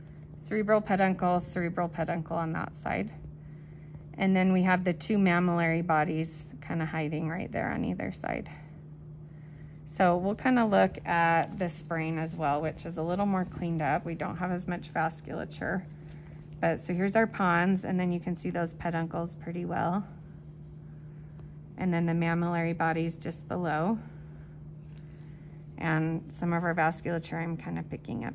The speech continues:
here. And then our medulla. Um, then we'll kinda look at some of the brain structures. Now, this is not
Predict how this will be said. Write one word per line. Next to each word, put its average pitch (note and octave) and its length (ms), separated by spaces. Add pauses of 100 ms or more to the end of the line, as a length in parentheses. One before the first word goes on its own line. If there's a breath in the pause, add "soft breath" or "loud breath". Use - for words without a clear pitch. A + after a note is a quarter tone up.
here. - 320 (760 loud breath)
And F3 140
then E3 80
our E3 100
medulla. E3 600 (1300 loud breath)
Um, G#3 600 (1300 loud breath)
then A#3 240
we'll B3 140
kinda C#4 320
look A3+ 200
at G#3 200
some G#3 240
of F#3 80
the F3+ 80
brain F3+ 260
structures. E3 480
Now, F3+ 240
this A#3+ 300
is C#4+ 180
not G#3+ 560